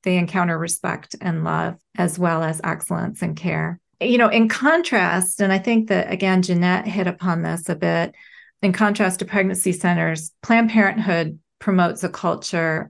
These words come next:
of isolation. As she said, you have to keep in mind that Planned Parenthood is the largest provider of abortions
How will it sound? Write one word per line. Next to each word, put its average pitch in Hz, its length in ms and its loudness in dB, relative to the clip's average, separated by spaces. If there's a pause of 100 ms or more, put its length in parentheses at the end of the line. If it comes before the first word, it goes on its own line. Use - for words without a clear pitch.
of 160 400 -2
isolation. 165 1160 -2
As 175 120 -4
she - 200 -2
said, 175 360 0
you 180 80 2
have 180 120 0
to - 80 -10
keep 220 220 -2
in 208 80 4
mind 196 340 6
that 220 140 2
Planned 196 240 2
Parenthood 180 480 0
is 180 260 -2
the 175 140 -4
largest 180 720 -4 (340)
provider 185 680 0 (100)
of 185 160 0
abortions 180 800 -2